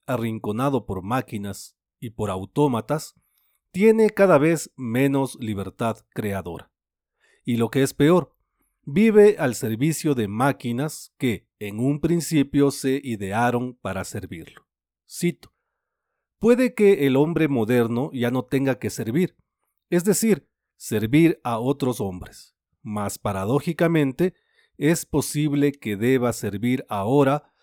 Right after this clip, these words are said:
al control de botones y a la palanca de los mandos de la producción industrial y agrícola".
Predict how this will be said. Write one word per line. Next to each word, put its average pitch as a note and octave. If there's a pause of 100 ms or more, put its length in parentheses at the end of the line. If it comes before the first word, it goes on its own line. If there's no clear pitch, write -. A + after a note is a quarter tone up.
(140)
al G#2
control B2
de A#2
botones B2
y A#2
a G2+
la F#2+
palanca B2
de A2+
los G#2
mandos A2+ (260)
de C3+
la C#3
producción C3
industrial A2 (140)
y A#2
agrícola". F#2+